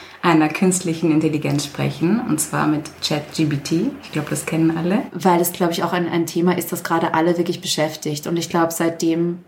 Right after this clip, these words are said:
Speaker 2: Chat G P T online ist, also für die breite Masse verfügbar, ich glaub, das war so Ende letztes Jahr,
Speaker 1: Mhm.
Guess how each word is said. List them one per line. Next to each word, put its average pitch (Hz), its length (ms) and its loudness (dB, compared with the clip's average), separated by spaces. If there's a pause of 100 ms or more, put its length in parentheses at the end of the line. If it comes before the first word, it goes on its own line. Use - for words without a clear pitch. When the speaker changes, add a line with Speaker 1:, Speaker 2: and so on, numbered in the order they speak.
(140)
Speaker 2:
Chat 170 240 0
G 185 80 -2
P 175 120 0
T 175 500 -2 (800)
online 175 640 6
ist, 196 300 -2
also 165 200 -2
für 170 180 -2
die 170 60 0
breite 165 380 2
Masse 165 280 -2
verfügbar, 180 580 -4
ich 147 120 -6
glaub, - 160 -6
das - 140 -10
war 160 120 -4
so 160 340 -8 (540)
Ende 180 220 4
letztes 170 420 -2
Jahr, 160 300 -2
Speaker 1:
Mhm. 202 500 4